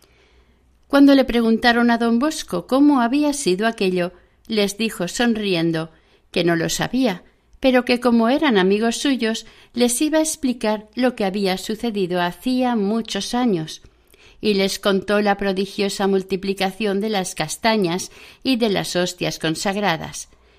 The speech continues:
Terminó diciendo: "Para Dios todo es posible". El prodigio se repitió el treinta y uno de enero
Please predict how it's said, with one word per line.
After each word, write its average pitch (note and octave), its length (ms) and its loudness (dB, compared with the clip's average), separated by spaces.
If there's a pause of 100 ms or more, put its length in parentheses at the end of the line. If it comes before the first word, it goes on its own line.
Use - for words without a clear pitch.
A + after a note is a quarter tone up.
(160)
Terminó F#3 500 4
diciendo: F3 640 0 (800)
"Para F3 280 2
Dios C#4 480 -4 (220)
todo C4+ 380 0
es F#3 240 -4
posible". D#3 640 -6 (1900)
El A3+ 200 2
prodigio A#3+ 600 0
se A#3 180 0
repitió A3 500 -2
el A#3 120 0
treinta G#3 320 0
y G3+ 100 -2
uno A3 240 0
de A3 160 0
enero G3+ 400 -2